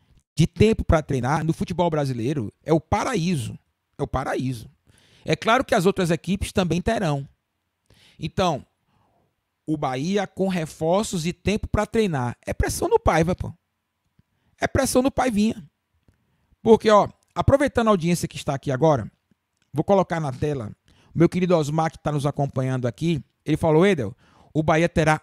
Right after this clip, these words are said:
onze jogos." Com espaço de uma semana pra jogar. Esses onze jogos são jogos consecutivos, né? Um jogo de sete dias, o outro, daqui a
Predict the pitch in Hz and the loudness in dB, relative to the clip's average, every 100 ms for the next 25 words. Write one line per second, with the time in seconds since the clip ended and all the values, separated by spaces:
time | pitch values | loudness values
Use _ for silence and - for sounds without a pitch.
0 | _ 208 233 294 220 196 135 135 120 120 | _ 4 6 4 2 -2 0 0 0 -2
1 | - - - _ _ _ _ _ _ _ | -8 -14 -18 _ _ _ _ _ _ _
2 | _ _ - 240 262 - - 147 135 - | _ _ 0 0 0 -6 -6 -6 -6 -8
3 | - - 156 214 220 233 247 208 170 175 | -14 -8 -6 -4 -4 -4 -4 -2 -2 -2
4 | - 180 180 175 - - _ - _ _ | -2 -2 -2 -6 -8 -14 _ -20 _ _
5 | _ _ _ _ _ - 262 320 - 185 | _ _ _ _ _ -4 0 0 -2 -6
6 | 165 160 139 117 135 170 139 - - _ | -4 -4 -6 -4 -4 -4 -8 -14 -18 _
7 | _ - 208 185 147 165 190 240 - - | _ -10 -4 -2 2 2 2 -6 -14 -20
8 | _ _ _ _ 180 254 - - - 285 | _ _ _ _ 2 4 0 -6 -8 -10
9 | - 202 131 123 151 214 185 139 113 - | -2 -2 -2 -6 -2 0 0 -4 -8 -16
10 | _ _ 175 160 190 180 156 - 180 185 | _ _ -6 0 0 -2 -6 -6 -6 -6
11 | 135 196 240 196 185 170 180 202 160 160 | -6 -6 -6 -4 0 2 4 2 -2 -6
12 | 190 180 | -6 -6